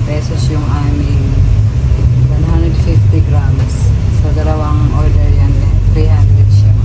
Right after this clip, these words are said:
Nag-over lang yan kasi nga may dagdag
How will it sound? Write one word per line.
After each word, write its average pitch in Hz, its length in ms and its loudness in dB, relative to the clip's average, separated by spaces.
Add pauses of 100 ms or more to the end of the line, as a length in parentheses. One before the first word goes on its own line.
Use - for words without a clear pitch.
(1000)
Nag-over - 540 2
lang - 160 0
yan - 260 0 (160)
kasi - 220 2
nga - 140 0 (100)
may - 100 -2
dagdag - 400 0